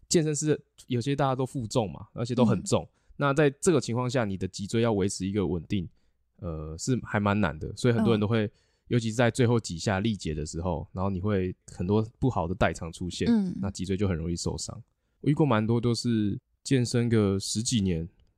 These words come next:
Speaker 1: 哦，然后大家都脊椎受伤，哦，腰受伤之类的这样子。
Speaker 2: 诶，讲到健身十几年，我最近遇到好几个，我不晓得为什么，都是那种，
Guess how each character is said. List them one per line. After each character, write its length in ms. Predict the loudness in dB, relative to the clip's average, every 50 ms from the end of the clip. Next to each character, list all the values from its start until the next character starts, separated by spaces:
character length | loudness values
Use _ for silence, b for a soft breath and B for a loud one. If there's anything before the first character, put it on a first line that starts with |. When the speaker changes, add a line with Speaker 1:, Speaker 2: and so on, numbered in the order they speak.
| _ -12
Speaker 1:
哦， 100 | -10 -6
然 100 | -2 0
后 100 | 0 0
大 160 | 0 0 0 0
家 80 | 2
都 160 | 2 0 0 -2
脊 180 | -2 -6 -2
椎 120 | 2 2 2
受 220 | 2 2 2 0
伤， 240 | 2 0 -2 -4 -4 -6
哦， 160 | -6 -6 -4 0
腰 160 | 2 2 2
受 180 | 2 2 0 -2
伤 240 | -2 -4 -6 -6 -8 -10
之 100 | -8 -2
类 200 | 0 0 0 0
的 100 | -2 -6
这 120 | -8 -8 -8
样 80 | -8 -8 -10
子。 180 | -12 -12 -12 _ b b b b b b b b
Speaker 2:
诶， 100 | b -4
讲 180 | -2 -2 -2 0
到 140 | 2 2 2
健 220 | 4 4 2 2
身 180 | 4 4 2 2
十 180 | 2 0 -2
几 140 | -2 -2 -6 -6 -6
年， 100 | -8 -6 -2
我 80 | 0 2
最 140 | 4 4
近 100 | 2 2 2 0
遇 80 | 2
到 100 | 2 2
好 220 | 0 0 -2 -6 -4
几 180 | -4 -6 -4
个， 100 | -2 -2
我 60 | -2
不 160 | 0 2 0 0
晓 160 | 0 0 -2
得 60 | 0
为 120 | 0 0
什 160 | 0 -2 -6 -8
么， 120 | -8 -2
都 140 | 0 0 2
是 80 | 4 4
那 120 | 4 4 4
种， 340 | 2 0 -2 -2 -4 -8